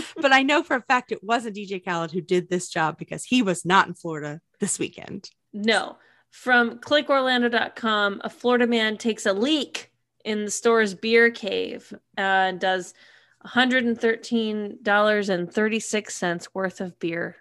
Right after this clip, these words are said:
Speaker 2: damage.
Speaker 1: Here's what I'm trying to figure out is,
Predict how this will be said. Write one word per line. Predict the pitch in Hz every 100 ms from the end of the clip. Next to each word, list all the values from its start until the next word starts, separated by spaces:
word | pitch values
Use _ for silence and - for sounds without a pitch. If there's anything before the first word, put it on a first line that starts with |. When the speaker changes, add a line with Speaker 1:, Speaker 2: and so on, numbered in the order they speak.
| _ _ _ _
Speaker 2:
damage. | 175 156 - 254 - - _ _ _ _ _ _ _ _ _ _ _ _ _
Speaker 1:
Here's | - - 554 -
what | 440
I'm | 359
trying | 381 294
to |
figure | 277 214 254
out | 240 - _ _ _ 110 -
is, | 285 269 226 - -